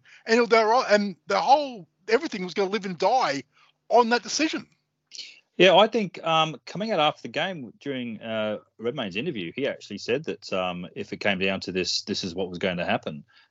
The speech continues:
Speaker 2: Uh, he was there, um, practicing his, um, his, uh, pen stoppers, and, um, I think, I think it was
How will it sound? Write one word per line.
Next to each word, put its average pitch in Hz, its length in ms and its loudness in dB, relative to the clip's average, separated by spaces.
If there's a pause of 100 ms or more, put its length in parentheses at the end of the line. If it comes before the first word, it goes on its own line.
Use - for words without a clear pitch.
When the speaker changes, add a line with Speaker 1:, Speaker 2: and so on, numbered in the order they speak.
(100)
Speaker 2:
Uh, 92 160 4
he 107 100 2
was 98 160 -2
there, 98 420 4
um, 90 380 -4
practicing 98 460 -8
his, 85 260 -6
um, 85 360 -4 (520)
his, 92 400 -2
uh, 85 360 2 (280)
pen 92 420 -2
stoppers, 117 460 -4 (100)
and, 92 440 -4
um, 92 360 -2 (240)
I 113 200 4
think, 107 420 0
I 123 120 6
think 107 180 0
it 90 80 2
was 127 260 0